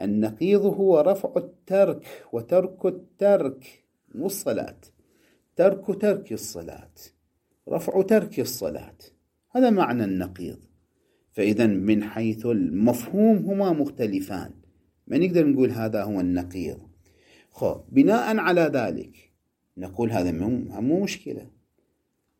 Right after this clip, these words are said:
حتى لو قبلنا ذلك وقلنا هذا ليس هو عين النقيض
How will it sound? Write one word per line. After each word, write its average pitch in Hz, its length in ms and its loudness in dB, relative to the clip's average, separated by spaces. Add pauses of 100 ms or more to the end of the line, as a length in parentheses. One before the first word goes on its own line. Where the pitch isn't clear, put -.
(160)
حتى - 260 0
لو 170 140 8
قبلنا 120 520 -2
ذلك - 540 -18 (640)
وقلنا 117 500 0
هذا 135 200 4
ليس 190 280 2
هو 147 240 -2
عين 98 360 -4
النقيض 82 540 -10